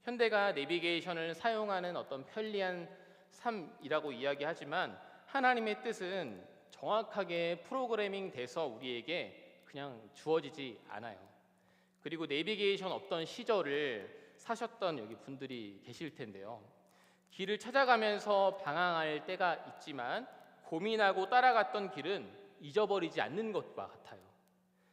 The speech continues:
말씀을 소중하게 여기고 맹렬하게 고민하고 예수님의 희생을 조금이나마 실천하며 나아갈 때 예수 그리스도를 닮은 하나님의 백성, 하나님의 자녀,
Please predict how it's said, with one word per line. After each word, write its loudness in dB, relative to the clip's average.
말씀을 -4
소중하게 -2
여기고 -10
맹렬하게 0
고민하고 -10
예수님의 -6
희생을 -4
조금이나마 2
실천하며 -2
나아갈 -2
때 -4
예수 -6
그리스도를 -4
닮은 -8
하나님의 0
백성, -4
하나님의 -4
자녀, -12